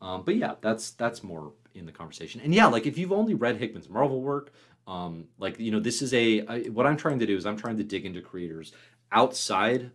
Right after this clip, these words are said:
of the constraints and the confines of the big two. But, like, if you're like, "Oh, well, I, I like Marvel stuff," we're gonna talk about that too, right? There's no good way for me to talk about Pax Romana and not talk about House of X and Powers of Ten.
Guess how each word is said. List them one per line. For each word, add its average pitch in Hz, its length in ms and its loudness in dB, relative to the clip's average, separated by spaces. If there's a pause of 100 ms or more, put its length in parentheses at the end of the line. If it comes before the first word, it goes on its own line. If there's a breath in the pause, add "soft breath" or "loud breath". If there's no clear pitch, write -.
(100)
of 113 160 -4
the 120 80 0
constraints 123 540 -4
and 127 80 -10
the 120 40 -10
confines 120 520 -8
of 87 60 -12
the 78 60 -14
big - 220 -8
two. 101 320 -2 (240 loud breath)
But, 147 140 4
like, 127 300 4
if 123 140 -4
you're 147 280 6
like, 107 240 2
"Oh, 104 160 2
well, 80 200 -6
I, 80 140 -6 (200)
I 90 60 -16
like 87 160 -14
Marvel 156 180 4
stuff," 107 240 2 (240 loud breath)
we're 180 200 2
gonna 160 160 4
talk 107 200 2
about 82 180 -10
that - 140 -16
too, - 280 -12
right? 101 200 2
There's 120 180 2
no 147 180 6
good 113 280 0
way 98 200 -2
for 98 160 -10
me 92 140 -12
to 82 60 -14
talk 92 320 -4
about 85 240 -6
Pax - 300 -10
Romana 80 480 -12 (320 loud breath)
and 107 220 0
not 104 220 2
talk 92 240 -2
about 87 180 -2
House 85 200 -6
of 78 80 -14
X 76 160 -14
and 80 80 -20
Powers 71 320 -8
of - 60 -20
Ten. - 200 -20